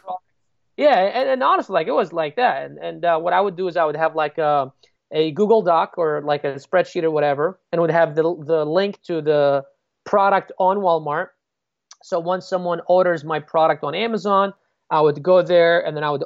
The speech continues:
order the product, pay for it, and then have it shipped directly to the customer. So the cool thing about that is that all I had to come out of pocket was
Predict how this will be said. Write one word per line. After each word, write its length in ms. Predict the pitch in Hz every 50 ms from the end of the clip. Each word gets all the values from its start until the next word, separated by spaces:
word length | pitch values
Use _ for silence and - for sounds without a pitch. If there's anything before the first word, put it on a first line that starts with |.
| - -
order 320 | 185 214 214 214 208 196
the 100 | 180 175
product, 580 | 180 _ - 180 160 156 156 156 160 - _ -
pay 140 | 196 220 220
for 360 | 214 - 180 165 156 151 170
it, 100 | 214 - _ _ _ _ _ _ _ - -
and 140 | 180 180
then 100 | 180 165
have 220 | 170 170 175 165 165
it 80 | 170
shipped 220 | - - 180 156 143
directly 340 | 165 165 165 160 - 170 156
to 40 |
the 60 | 139 139
customer. 540 | - 202 190 - - 151 135 117 - - _ _ _ _ _ _
So 160 | _ - 240 240
the 80 | 240
cool 200 | - 285 302 254
thing 200 | 208 262 247 233
about 260 | 202 208 202 202 -
that 180 | 208 196 202 202
is 120 | 190 156
that 180 | 180 185 175 - -
all 180 | 214 220 220 214
I 80 | 202
had 220 | 185 185 185 185 -
to 80 | 180
come 180 | - - 175 165
out 140 | 160 160 156
of 120 | 151 - -
pocket 420 | 226 262 277 - - 214 214 208
was 380 | 190 185 180 175 165 - -